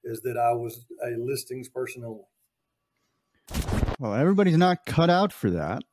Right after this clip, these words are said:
Speaker 2: but those who are, I mean, it's the best way to do it. Um, it is far
Speaker 1: Right.
Speaker 2: easier to scale a listing business than it is a buyer's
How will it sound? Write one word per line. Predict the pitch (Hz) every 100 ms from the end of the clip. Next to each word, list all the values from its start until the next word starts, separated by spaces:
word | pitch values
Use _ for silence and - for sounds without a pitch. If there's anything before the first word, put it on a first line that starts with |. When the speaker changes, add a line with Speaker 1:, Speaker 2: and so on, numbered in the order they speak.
| _ _ _ _
Speaker 2:
but | 165 143
those | 202 262 -
who | 269
are, | 226 262 151 92 127 - _ _ _ _ _ -
I | 170
mean, | 202
it's | 208 185 180 -
the |
best | 180 208 -
way | 214
to | 190
do | 143 220 247
it. | 135 - _
Um, | - 139 139
it | 180 202
is | 190 - _ -
far | 165 208
Speaker 1:
Right. | 156
Speaker 2:
easier | 180 147 139
to | 120
scale | - - 131 117
a |
listing | 110 180 - 120 87
business | 95 - 101 -
than | 98
it | 92
is | 95
a |
buyer's | - 180 196 101